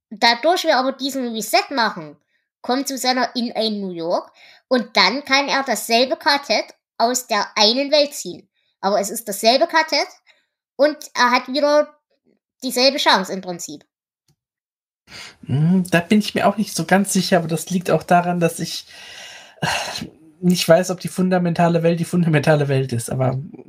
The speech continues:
Speaker 2: ja. Das sind halt Sachen, die wir auch nie erfahren werden.
Speaker 1: Aber, aber ihr versteht grundsätzlich, wo ich hin will.
Speaker 2: Ja, ja.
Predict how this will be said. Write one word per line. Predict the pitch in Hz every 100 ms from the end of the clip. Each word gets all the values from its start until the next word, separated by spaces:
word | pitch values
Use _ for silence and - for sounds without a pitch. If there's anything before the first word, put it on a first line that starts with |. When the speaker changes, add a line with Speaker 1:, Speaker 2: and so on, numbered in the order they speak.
| -
Speaker 2:
ja. | 120 113 - _ - 117 - _ _ _ _ _ _ _ _ _ _ _ _ _ _ _ _ -
Das | 156
sind | -
halt | 165 -
Sachen, | 160 170
die | 165
wir | 160
auch | 151
nie | 170
erfahren | 160 - 156 147 127
werden. | 117 117 120 _ _ - - -
Speaker 1:
Aber, | 254 320
aber | 269 277
ihr | 302
versteht | 311 294 330 320
grundsätzlich, | 320 320 294 269
wo | 285
ich | 233
hin | 190
will. | 160 147 _ -
Speaker 2:
Ja, | 135 123
ja. | 139